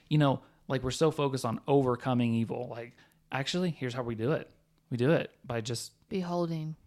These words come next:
Speaker 2: God and his goodness.
Speaker 1: We overcome evil not by kicking it out, not by focusing on it, not by pushing it out. We overcome it by, with good.
Speaker 2: Yeah.
Speaker 1: With good.
Speaker 2: Yeah. And honestly, it doesn't even say, like, "with God's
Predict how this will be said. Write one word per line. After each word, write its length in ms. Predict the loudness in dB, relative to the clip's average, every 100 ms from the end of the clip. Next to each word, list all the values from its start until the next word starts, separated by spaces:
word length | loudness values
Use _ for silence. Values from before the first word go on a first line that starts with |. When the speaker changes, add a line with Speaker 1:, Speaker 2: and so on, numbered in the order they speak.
| -10
Speaker 2:
God 300 | -6 -4 -4
and 120 | -6
his 100 | -8 -8
goodness. 460 | -8 -8 -10 -8 -2
Speaker 1:
We 100 | 4
overcome 360 | 6 4 2 2
evil 300 | 2 4 4
not 160 | 4 2
by 120 | 0
kicking 360 | -2 -4 0 0
it 80 |
out, 180 | 2 0
not 120 | 0 0
by 100 | 0
focusing 500 | 0 -2 -4 -2 -2
on 160 | 0
it, 80 | 0
not 160 | 0 0
by 120 | 0
pushing 380 | 2 0 0 0
it 60 |
out. 220 | 0 -4 -4
We 80 | 0
overcome 360 | 2 2 -2
it 100 | -2
by, 260 | -2 -4 -4 -10 _
with 180 | -10 -10
good. 320 | -4 -4 -4 -6
Speaker 2:
Yeah. 360 | -2 0 0 -4
Speaker 1:
With 140 | -8 -6
good. 500 | -2 0 2 2 4
Speaker 2:
Yeah. 440 | 6 6 4 2 -4 -8 0
And 100 | 4
honestly, 480 | 4 2 2 2 4
it 160 | 4
doesn't 340 | 8 6 6 0
even 340 | 4 4 6 2
say, 320 | 2 4 4
like, 380 | 4 2 -2 -6 _ _
"with 480 | 0 6 6 6 -2
God's 400 | 4 4 4 0